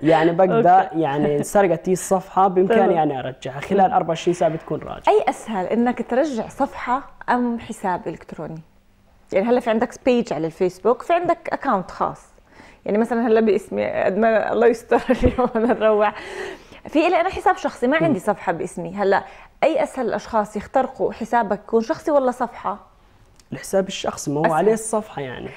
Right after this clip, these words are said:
Speaker 2: لا، في ناس ما بيكون عندهم مثلًا، في بعض الأشخاص ما عندهم صفحات على الحساب.
Speaker 1: مم.
Speaker 2: مين أسهل؟ ولا التنين نفس الشيء بأي وقت؟
Speaker 1: يعني
Speaker 2: آه.
Speaker 1: نفس الإشي يعني، بس بكون يعني البيج أصعب شوي.
Speaker 2: مم.
Speaker 1: يعني بتقدر تراجعها البيج. لو انسرق حسابك الشخصي بإمكاني أراجع البيج.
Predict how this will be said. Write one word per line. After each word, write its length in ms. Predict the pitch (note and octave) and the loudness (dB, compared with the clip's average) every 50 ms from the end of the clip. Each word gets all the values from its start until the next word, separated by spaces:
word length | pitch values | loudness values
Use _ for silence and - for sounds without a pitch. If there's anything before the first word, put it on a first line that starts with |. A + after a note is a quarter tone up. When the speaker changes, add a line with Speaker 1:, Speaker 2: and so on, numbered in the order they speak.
| - - | -2 0
Speaker 2:
لا، 140 | A3+ A#3 C4 | 2 2 2
في 140 | A3+ C4 C4+ | 2 2 2
ناس 240 | C#4+ D#4 D#4+ D#4 | 2 2 0 2
ما 80 | D4 D4 | 2 0
بيكون 280 | C#4 D4+ D4 B3 G#3+ F#3+ | 0 0 0 -2 -4 -2
عندهم 300 | E3+ F#3+ F3 A3+ F#3+ G3 | -4 -4 -4 -4 -2 -4
مثلًا، 480 | F#3+ - F#3+ F#3+ - - B2+ - G#2+ | -4 -4 -4 -6 -2 -2 0 0 0
في 140 | - - C#4+ | 0 0 0
بعض 160 | B3 D4+ D4+ | 2 2 2
الأشخاص 480 | C#4+ - - - - D#4+ D#4+ D#4+ D#4+ D#4 | 2 0 -2 0 2 2 2 2 0 0
ما 100 | D#4 D#4 | -2 0
عندهم 360 | D4 C#4 B3 A3+ G#3+ G3+ F3+ | 0 0 0 0 0 -2 -4
صفحات 500 | - - F#3 - - - F#3+ F#3 F#3 - | -4 -6 -8 -6 -2 0 0 0 0 0
على 120 | D#3+ F#3 | 0 0
الحساب. 480 | F3+ E3+ E3 F3 - - - E3 D#3+ F#3 | 0 -2 -4 -10 -8 -6 -6 -4 -2 -2
Speaker 1:
مم. 120 | E3+ C#3 - - - - - - - - - | -4 -4 -6 -10 -18 -20 -20 -20 -16 -6 0
Speaker 2:
مين 220 | G#3+ B3 C4 A#3+ | 2 2 2 2
أسهل؟ 400 | - - A3 - - G#3 E3+ D#3+ E3+ - - - - _ - _ _ _ _ _ _ _ _ - | 0 -2 -4 -4 -8 -8 -8 -8 -10 -14 -20 -20 -20 _ -20 _ _ _ _ _ _ _ _ -2
ولا 160 | - G#3+ A3+ | 0 2 2
التنين 340 | A#3+ A#3 - D4 C#4+ C#4+ C#4 | 2 0 -2 0 2 2 2
نفس 220 | C#4 C#4+ C#4+ - A#3+ | 2 0 0 0 0
الشيء 340 | A3+ F#3+ F3+ A3+ - A#3+ | 0 0 0 0 0 0
بأي 300 | G#3 F#3+ G#3 - G3+ G#3+ | 2 2 2 4 4 4
وقت؟ 460 | G#3+ G#3 - A2+ F#3+ F#3+ - - - - | 4 4 2 2 0 -2 -6 -8 -4 -2
Speaker 1:
يعني 380 | F3+ F#3+ F3 D#3 D#3+ E3+ E3+ E3 | 0 0 2 2 2 2 0 -2
Speaker 2:
آه. 260 | - - - - - - | -4 -8 -12 -14 -12 -8
Speaker 1:
نفس 360 | - - B3+ A#3+ - - - G#3+ | -4 -4 -4 -4 -4 -2 0 0
الإشي 320 | G3+ E3 E3+ E3+ - D#3+ | 2 2 0 0 0 0
يعني، 160 | D#3 C#3+ D#3 | 0 0 0
بس 180 | D#3+ E3+ E3+ - | 0 -2 -2 -2
بكون 340 | F#3 F#3+ F#3+ - A#3 A3 G3+ | -2 -2 0 2 4 4 4
يعني 240 | F3+ E3 D#3+ E3 | 4 4 4 2
البيج 320 | E3 E3+ F3 G#3+ G#3+ F3+ - | 2 2 0 0 0 0 0
أصعب 320 | - F#3+ - - C3 C3 | -2 -2 -2 -4 -8 -8
شوي. 360 | C#3 - - C#3 B2 A#2 B2+ - - - - | -8 -8 -8 -8 -8 -8 -10 -12 -10 -6 -4
Speaker 2:
مم. 60 | G3 | -2
Speaker 1:
يعني 160 | G3 C#3+ E3 | 0 2 0
بتقدر 280 | E3+ - A3 F#3 F#3 F#3 | 0 0 2 2 2 2
تراجعها 460 | F3 - F3 D#3+ D3+ D3 E3 D#3 C#3+ | 2 0 -2 -2 0 0 -2 -4 -4
البيج. 260 | C3+ C3 C#3+ C#3 D3 | -4 -6 -6 -4 0
لو 140 | D#3+ F#3 G3 | 2 4 6
انسرق 380 | G3 F#3 F#3+ G3+ F#3 F3 D3+ D3 | 4 4 4 2 0 2 0 -4
حسابك 360 | - - - E3 D3 D3 C#3+ | -4 -2 -2 -2 -2 -2 -6
الشخصي 480 | - - - - C#3+ - - - F#3+ F#3 | -8 -8 -8 -10 -10 -10 -6 -4 -2 -2
بإمكاني 400 | F3+ F#3 F3+ - G3 F3+ E3+ D#3+ | 0 -2 0 2 2 2 2 2
أراجع 260 | D3+ C3+ - - C#3 | -2 -4 -6 -10 -12
البيج. 280 | B2+ - - - - | -12 -12 -14 -16 -18